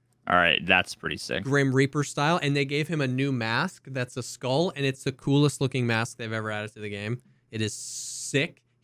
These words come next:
Speaker 2: He is a scary looking mofo right now, like, real scary. Um, so he's got a scythe, and he can spawn
Speaker 1: Is
Speaker 2: on
Speaker 1: he in every raid?
Speaker 2: ev-, he can spawn on every map at between, like, a twenty to thirty-five percent chance.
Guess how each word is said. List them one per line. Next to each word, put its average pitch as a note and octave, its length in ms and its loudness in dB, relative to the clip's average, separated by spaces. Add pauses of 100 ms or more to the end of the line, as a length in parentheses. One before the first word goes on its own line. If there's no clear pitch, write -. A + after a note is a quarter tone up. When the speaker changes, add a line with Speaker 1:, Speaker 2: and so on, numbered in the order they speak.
Speaker 2:
He D3 140 -2
is C3 120 0
a B2 140 2
scary D3+ 800 -2
looking C3+ 380 -2
mofo B2+ 500 -2
right E3 220 2
now, F3 280 4
like, A#2+ 320 0
real B2 520 0
scary. C3+ 560 -4 (560)
Um, A#2+ 460 2 (580)
so C3 140 -2
he's C#3 140 2
got E3+ 140 2
a D3+ 60 0
scythe, - 640 2
and B2+ 160 0
he E3+ 380 -2
can D#3+ 180 -10
spawn C#3+ 280 -4
Speaker 1:
Is C3 80 2
Speaker 2:
on A#2+ 60 0
Speaker 1:
he C#3 80 6
in C#3 100 4
every A#2+ 320 6
raid? A2+ 320 6
Speaker 2:
ev-, D3 260 0
he D3 100 -4
can D#3+ 80 0
spawn F#3 260 0
on F3 100 2
every E3 240 2
map C#3 360 4 (180)
at D3 320 0
between, D3+ 420 -2
like, C#3 180 -2
a C3+ 60 -4
twenty C3+ 380 0
to C3+ 80 2
thirty-five B2 640 -2
percent A2+ 320 -10
chance. F#2+ 480 -16